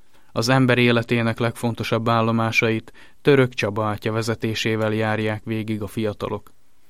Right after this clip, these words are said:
A lelki elmélyülés mellett a sport és a kultúra is megjelenik a tábor programjában.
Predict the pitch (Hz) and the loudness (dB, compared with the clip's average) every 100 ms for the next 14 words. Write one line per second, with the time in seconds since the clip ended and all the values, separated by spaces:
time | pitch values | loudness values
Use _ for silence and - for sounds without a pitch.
0 | - - 120 127 127 127 123 123 120 120 | -20 -6 0 4 4 4 4 4 4 2
1 | 117 117 110 - 120 117 117 113 - 117 | 2 0 -2 -2 0 0 -2 -4 -8 -8
2 | 113 - 143 131 - 120 135 123 117 113 | -8 2 4 4 0 -2 -2 -2 -4 -4
3 | 110 110 107 101 110 104 107 107 104 104 | -4 -4 -4 -6 -6 -4 -4 -4 -6 -8
4 | - 110 104 107 - 107 101 101 101 101 | -4 -4 -2 -6 -6 -8 -6 -6 -6 -6
5 | 98 98 98 | -6 -6 -8